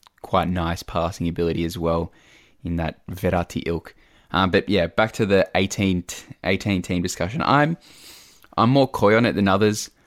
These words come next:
I know your colleague at beIN, uh, Matteo Bonetti, uh, is massive on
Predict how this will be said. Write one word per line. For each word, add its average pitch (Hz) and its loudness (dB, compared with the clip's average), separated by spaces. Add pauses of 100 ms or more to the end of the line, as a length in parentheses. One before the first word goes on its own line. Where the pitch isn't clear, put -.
(180)
I 92 2
know 98 4
your 98 4
colleague 95 0
at 117 -2
beIN, 95 0 (180)
uh, 87 -4
Matteo 90 -2
Bonetti, 92 -2 (520)
uh, 82 -2 (140)
is 85 -4
massive 90 -2
on 85 -2